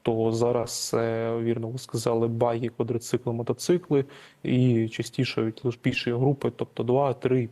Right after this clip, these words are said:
п'ять військовослужбовців окупаційних військ і все. Тобто малими групами переміщуються, різний час доби, різну погоду обирають, якось намагаються комбінувати.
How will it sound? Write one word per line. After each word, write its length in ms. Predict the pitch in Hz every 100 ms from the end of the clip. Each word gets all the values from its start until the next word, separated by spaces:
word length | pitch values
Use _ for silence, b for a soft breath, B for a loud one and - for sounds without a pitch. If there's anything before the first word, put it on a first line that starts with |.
| -
п'ять 320 | 123 123 -
військовослужбовців 960 | - - 113 123 113 117 113 - 117 -
окупаційних 600 | - 127 120 117 - 117
військ 360 | 123 127 113 -
і 20 |
все. 340 | 127 - - - b b b -
Тобто 300 | - - 117
малими 400 | 117 123 120 123
групами 420 | 127 156 139 123
переміщуються, 1000 | 113 117 113 139 - 120 - - 113 117
різний 280 | 120 113 113
час 220 | - 113
доби, 300 | 117 117 156
різну 260 | 131 110 113
погоду 460 | - 131 147 123
обирають, 600 | 113 117 113 117 117 117 - B B B
якось 400 | 117 - - -
намагаються 420 | 120 113 113 -
комбінувати. 840 | - 117 113 117 117 151 151 131